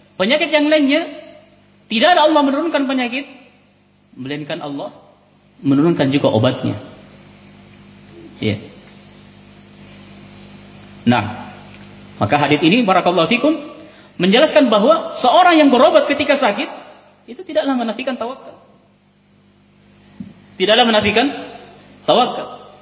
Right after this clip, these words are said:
Demikian pula Rasulullah sallallahu alaihi wasallam memerintahkan untuk memisahkan dan tidak mencampurkan antara hewan yang sakit dengan hewan yang sehat.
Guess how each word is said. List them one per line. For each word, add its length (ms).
Demikian 400
pula 160
Rasulullah 560
sallallahu 420
alaihi 380
wasallam 560
memerintahkan 640
untuk 260
memisahkan 680
dan 240
tidak 300
mencampurkan 580
antara 380
hewan 400
yang 160
sakit 400
dengan 240
hewan 300
yang 140
sehat. 320